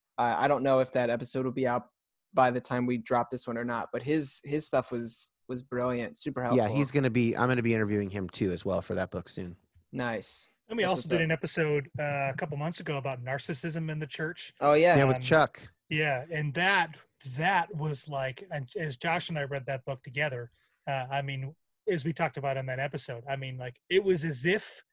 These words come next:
Speaker 3: the situation that we had been in, that Chuck had been there and observed and taken notes and then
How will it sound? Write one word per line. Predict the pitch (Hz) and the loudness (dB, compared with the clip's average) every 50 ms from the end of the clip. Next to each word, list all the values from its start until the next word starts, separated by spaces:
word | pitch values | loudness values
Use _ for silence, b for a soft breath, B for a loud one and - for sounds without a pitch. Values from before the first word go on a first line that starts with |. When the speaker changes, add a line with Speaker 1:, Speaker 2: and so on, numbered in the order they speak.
| _ _ _ _ _ _ _ _ - | _ _ _ _ _ _ _ _ -8
Speaker 3:
the | 156 135 | -8 -8
situation | - - - 202 180 - - 220 185 175 170 165 160 - - 165 147 143 | -6 -4 -4 -4 -4 -2 -4 -2 0 0 0 0 -2 -4 -4 -6 -6 -6
that | 143 143 139 135 | -8 -8 -10 -10
we | 143 147 147 143 | -10 -8 -6 -4
had | 135 147 135 120 | -6 -6 -6 -6
been | - 143 139 131 | -6 -4 -4 -2
in, | 131 135 139 131 123 120 - _ _ _ _ _ _ _ _ _ _ _ | -2 -2 -4 -4 -6 -8 -12 _ _ _ _ _ _ _ _ _ _ _
that | - 160 143 135 - _ | -2 -2 -2 -2 -4 _
Chuck | - - - 175 165 - - | -10 -6 -2 -2 -2 -2 -4
had | - 151 131 123 - | -6 -6 -6 -8 -6
been | 147 151 151 156 143 | -6 -6 -4 -4 -6
there | 131 127 123 123 123 127 147 - _ - | -4 -4 -4 -4 -6 -8 -10 -14 _ -8
and | 151 139 135 | -8 -6 -6
observed | 139 135 135 127 147 165 151 131 127 131 131 123 - - _ _ _ _ _ - | -6 -8 -8 -6 -6 -4 -4 -4 -6 -8 -8 -10 -14 -20 _ _ _ _ _ -8
and | 151 143 | -8 -4
taken | - - 160 151 - 143 135 131 | -2 -2 -4 -2 -4 -6 -6 -4
notes | 139 139 131 123 123 - - | -4 -4 -4 -4 -6 -10 -10
and | - 180 151 147 | -8 -6 -4 -2
then | 147 147 | -2 -4